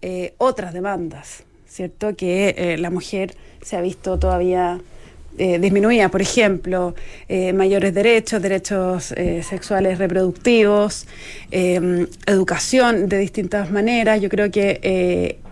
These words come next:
es un, es un momento que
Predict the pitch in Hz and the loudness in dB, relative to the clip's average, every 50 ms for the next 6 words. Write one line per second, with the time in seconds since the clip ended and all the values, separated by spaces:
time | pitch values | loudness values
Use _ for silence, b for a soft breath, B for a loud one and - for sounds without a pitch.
0 | - - - - 214 - - - 233 220 208 208 202 196 196 196 190 190 185 185 | -16 -8 -2 -2 0 0 0 0 0 2 2 2 2 2 2 2 2 0 0 -2
1 | - B B B B B B 247 220 - 254 240 226 220 233 247 233 233 254 254 | -6 B B B B B B 0 2 4 4 6 6 6 6 4 4 4 2 2
2 | 254 - 233 233 240 - - | 4 2 4 4 4 2 -2